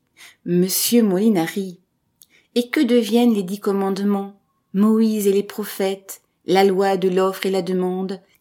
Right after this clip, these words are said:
si en Europe, l'entrepreneur rogne sa part légitime à l'ouvrier, et dans l'Inde occidentale, l'ouvrier à l'entrepreneur ?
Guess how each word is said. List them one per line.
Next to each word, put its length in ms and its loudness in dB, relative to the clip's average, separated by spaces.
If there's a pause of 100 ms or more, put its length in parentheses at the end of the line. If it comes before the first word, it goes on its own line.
(100)
si 300 -2
en 100 0
Europe, 540 -4 (360)
l'entrepreneur 800 -4
rogne 300 -2
sa 160 -6
part 240 -6
légitime 640 -4
à 80 -2
l'ouvrier, 640 -8 (560)
et 100 2
dans 180 2
l'Inde 240 0
occidentale, 680 -4
l'ouvrier 760 -6
à 80 -4
l'entrepreneur ? 840 -4